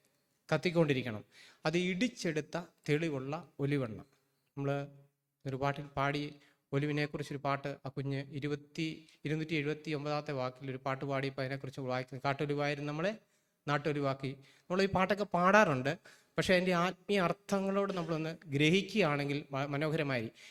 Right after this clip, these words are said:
ഈ ഇടിച്ചെടുക്കുക എന്ന് പറഞ്ഞാൽ നമ്മുടെ ദൈനംദിന ജീവിതത്തിൽ സഹോദരന്മാരെ നമ്മൾ കടന്നു പോകുന്നതായ അനേക പരീക്ഷകൾ,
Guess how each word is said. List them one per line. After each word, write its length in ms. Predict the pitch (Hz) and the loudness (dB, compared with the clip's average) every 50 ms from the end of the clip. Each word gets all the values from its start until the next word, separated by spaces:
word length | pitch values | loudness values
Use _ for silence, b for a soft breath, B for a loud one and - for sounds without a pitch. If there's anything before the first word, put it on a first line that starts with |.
| B B | B B
ഈ 40 | 220 226 | 2 2
ഇടിച്ചെടുക്കുക 500 | 220 208 226 226 233 208 185 170 - 185 165 | 2 2 2 4 4 4 4 4 0 0 -2
എന്ന് 140 | 160 160 | 0 -2
പറഞ്ഞാൽ 280 | 143 135 139 131 127 117 - - _ _ _ _ _ _ _ _ | -2 -2 -2 -4 -4 -6 -6 -12 _ _ _ _ _ _ _ _
നമ്മുടെ 260 | 180 180 190 185 190 | 0 2 4 4 4
ദൈനംദിന 480 | 180 175 170 170 170 170 170 170 170 175 170 165 - | 6 6 4 4 4 2 2 0 0 0 0 -2 0
ജീവിതത്തിൽ 440 | - 156 156 156 160 156 156 160 147 156 165 - _ _ _ _ | 2 2 4 4 4 2 2 -2 -4 -4 -10 -12 _ _ _ _
സഹോദരന്മാരെ 640 | - - - 156 156 151 147 - 165 156 151 151 156 | -14 -4 0 0 0 0 0 -2 -2 0 0 2 0
നമ്മൾ 220 | 156 151 151 156 160 | -2 -2 -4 -6 -6
കടന്നു 340 | - - 139 143 156 165 | -6 -4 -6 -4 -4 -4
പോകുന്നതായ 560 | 151 143 147 143 139 143 139 139 135 131 131 123 120 117 113 - _ _ _ _ _ _ _ _ _ _ | -4 -2 -2 0 0 0 0 0 0 0 2 0 0 -2 -4 -10 _ _ _ _ _ _ _ _ _ _
അനേക 380 | 147 160 175 180 185 185 185 190 | 2 4 6 6 6 6 4 2
പരീക്ഷകൾ, 680 | 185 190 175 160 160 170 175 165 - - 160 151 156 | 2 2 2 4 4 2 2 0 -2 -4 -4 -2 -4